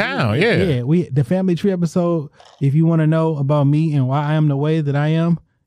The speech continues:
Speaker 2: it's technically in between episode one fifty-one and one fifty-two. It was, uh, called The Family Tree. Detroit Shay, shout, shout out.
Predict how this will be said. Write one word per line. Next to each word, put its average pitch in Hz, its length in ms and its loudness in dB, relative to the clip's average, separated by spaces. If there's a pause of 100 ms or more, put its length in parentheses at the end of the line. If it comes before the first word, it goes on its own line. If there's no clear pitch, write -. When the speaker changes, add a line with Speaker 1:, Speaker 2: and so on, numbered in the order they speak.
Speaker 2:
it's - 180 -4
technically 170 520 -4
in 160 120 2
between 156 460 0
episode 151 440 0
one 147 220 2
fifty-one 147 440 0
and 139 100 2
one 143 140 2
fifty-two. 143 600 -2 (340)
It 135 120 -4
was, 131 220 -4
uh, 127 320 -6 (160)
called 135 280 -2
The 120 40 -6
Family 131 380 0
Tree. 156 320 0 (340)
Detroit 147 460 0
Shay, 190 480 -2 (100)
shout, 160 300 -4 (120)
shout 156 240 -4
out. 160 340 -4